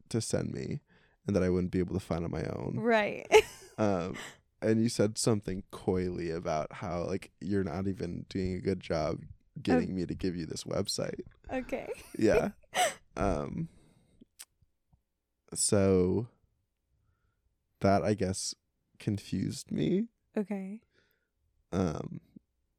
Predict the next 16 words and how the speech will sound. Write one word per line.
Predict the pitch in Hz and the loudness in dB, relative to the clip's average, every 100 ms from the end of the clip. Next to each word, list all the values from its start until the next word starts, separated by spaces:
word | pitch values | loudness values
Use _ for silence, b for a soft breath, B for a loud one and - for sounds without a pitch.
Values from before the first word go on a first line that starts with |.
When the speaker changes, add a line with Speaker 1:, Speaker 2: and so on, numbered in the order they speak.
| _ _ - | _ _ -14
Speaker 1:
piqued | - 110 - | -6 -8 -2
my | 90 | -2
interest. | 90 92 110 120 - | -2 -2 -4 -4 0
It's, | 110 107 - b b b - | 2 2 -4 b b b 2
it | 113 | 6
was, | 113 107 | 6 4
it | - | 2
was | 110 110 | 4 4
another, | 104 107 117 107 101 90 _ _ _ _ _ _ - - _ _ | 4 6 6 8 6 2 _ _ _ _ _ _ -20 -20 _ _
something | - 123 113 113 | -4 -2 0 2
else | 101 101 - | 2 2 0
to | 90 | -2
add | 92 - | -2 -4
to | |
the | - | -12
pile. | - - - - - - | -16 -8 -8 -8 -12 -20